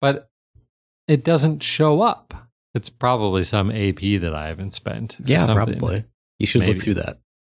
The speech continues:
Speaker 1: Probably should.
Speaker 2: I'm so glad I only have one page of upgrades,
Speaker 1: Not
Speaker 2: upgra-, upgrade
Speaker 1: eight of
Speaker 2: tree.
Speaker 1: them?
Speaker 2: Yeah.
Speaker 1: <laughs>
Speaker 2: I mean, it's getting to the point where I,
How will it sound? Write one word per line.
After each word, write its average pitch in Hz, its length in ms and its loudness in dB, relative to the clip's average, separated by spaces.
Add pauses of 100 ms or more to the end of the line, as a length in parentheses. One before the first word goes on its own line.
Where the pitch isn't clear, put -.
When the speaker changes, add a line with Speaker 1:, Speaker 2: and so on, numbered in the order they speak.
(100)
Speaker 1:
Probably 101 400 2
should. 101 400 -6
Speaker 2:
I'm 127 160 2
so 123 180 2
glad 110 240 2
I 101 60 4
only 98 200 2
have 98 160 0
one 95 200 2
page 90 580 0 (280)
of 92 440 0
upgrades, 92 640 -2
Speaker 1:
Not 95 300 0
Speaker 2:
upgra-, 101 220 0
upgrade 107 320 2
Speaker 1:
eight 98 40 2
of 92 40 2
Speaker 2:
tree. 95 200 2
Speaker 1:
them? 117 280 2
Speaker 2:
Yeah. 92 340 2
Speaker 1:
<laughs> - 1700 -6
Speaker 2:
I 98 80 -2
mean, 110 100 4
it's 110 120 2
getting 135 180 4
to 123 100 2
the - 80 0
point 113 180 2
where 104 160 4
I, 98 160 4